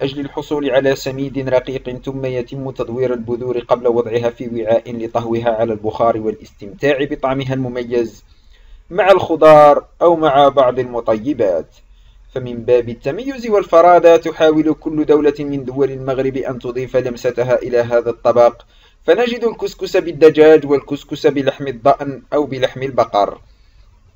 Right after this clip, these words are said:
مع بعض الإضافات الخاصة بكل شعب. ففي الجزائر مثلًا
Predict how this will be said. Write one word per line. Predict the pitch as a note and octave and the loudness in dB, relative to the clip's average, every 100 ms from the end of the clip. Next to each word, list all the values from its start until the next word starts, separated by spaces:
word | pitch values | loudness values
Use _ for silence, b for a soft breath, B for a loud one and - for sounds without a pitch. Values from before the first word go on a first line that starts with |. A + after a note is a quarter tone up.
| _ _ _ _ _ _ | _ _ _ _ _ _
مع | F#3+ A3+ F#3 F3+ | -2 4 6 6
بعض | F3 D#3 D#3+ | 6 6 2
الإضافات | - C#3+ C3+ B2+ C3 B2 B2 | 0 2 4 4 4 2 0
الخاصة | A2+ B2 A#2 - A#2 | -2 0 0 0 -2
بكل | G#2+ G#2+ G2 F#2+ B2+ | -2 -4 -10 -8 -6
شعب. | A#2+ F#2+ F#2+ - b b b _ | -2 -2 -4 -12 b b b _
ففي | A#2 A#2 | -6 -6
الجزائر | G#2+ A#2 A#2+ A#3 A3+ A#3 | -4 -2 0 2 2 0
مثلًا | A3 G#3+ G3 F#3+ F#3 | 0 2 2 2 -2